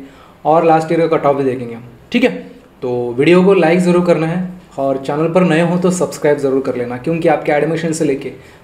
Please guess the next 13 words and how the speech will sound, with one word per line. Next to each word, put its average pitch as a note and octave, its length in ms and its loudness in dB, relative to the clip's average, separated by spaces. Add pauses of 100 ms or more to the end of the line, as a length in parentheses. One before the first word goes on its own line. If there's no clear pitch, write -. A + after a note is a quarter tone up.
आपके D3+ 260 0
career F3+ 440 2
तक - 340 -8 (340)
ये D#3 100 4
channel C#3 240 -4
आपको B2+ 240 -6
help A#2+ 260 -10
करेगा A#2+ 320 -6 (760)
on D#3+ 220 2 (300)
every C3 320 0
step, - 500 -8 (260)
ठीक A3+ 120 -10
है? F3+ 60 -12